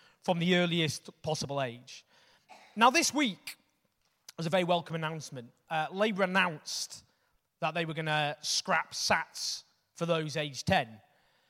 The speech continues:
And for me, I, I was part of the guinea pig generation.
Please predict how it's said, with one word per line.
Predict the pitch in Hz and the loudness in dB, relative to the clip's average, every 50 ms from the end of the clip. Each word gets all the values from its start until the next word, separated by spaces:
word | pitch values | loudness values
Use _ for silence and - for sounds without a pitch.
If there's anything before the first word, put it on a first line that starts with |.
| _ _ _ - | _ _ _ -6
And | 185 185 170 | -6 -6 -2
for | - 220 | 0 2
me, | 220 240 285 302 285 269 | 4 6 8 8 8 6
I, | - 180 214 226 214 - | 8 10 10 10 8 8
I | 175 202 | 4 4
was | 220 220 - | 2 2 0
part | - 233 | -2 -2
of | 190 | -2
the | 190 | -2
guinea | 165 143 226 240 226 190 | 0 2 2 4 4 4
pig | - 165 147 139 117 - - - - _ | 2 0 -2 -2 -4 -10 -18 -20 -20 _
generation. | - - 190 160 147 139 139 135 120 - - - 107 104 | -6 0 0 0 2 2 -2 -2 -2 -6 -10 -12 -12 -18